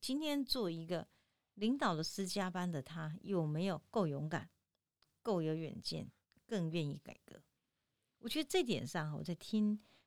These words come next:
今天这个施宗龙中破塞讲的时候，个人是非常佩服他。我觉得这个人呢，应该去当将军欸，应该多带一些军队欸，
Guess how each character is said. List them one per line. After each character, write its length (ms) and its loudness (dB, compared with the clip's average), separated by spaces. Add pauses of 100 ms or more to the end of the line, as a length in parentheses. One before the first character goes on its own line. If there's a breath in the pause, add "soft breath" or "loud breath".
今 200 -14
天 340 0
这 140 -2
个 100 0
施 180 -2
宗 140 2
龙 160 0
中 180 0
破 140 0
塞 200 0
讲 220 -2
的 60 -4
时 200 -4
候， 360 -4
个 140 2
人 160 2
是 140 -4
非 160 -4
常 180 -4
佩 240 -6
服 220 -12
他。 120 -14 (680)
我 160 -14
觉 120 -4
得 60 -2
这 140 -2
个 80 2
人 200 4
呢， 180 -4
应 80 2
该 120 4
去 100 -4
当 200 2
将 260 2
军 300 0
欸， 240 -4 (680)
应 60 -10
该 60 -2
多 180 0
带 160 4
一 40 2
些 160 0
军 340 2
队 360 4
欸， 320 -2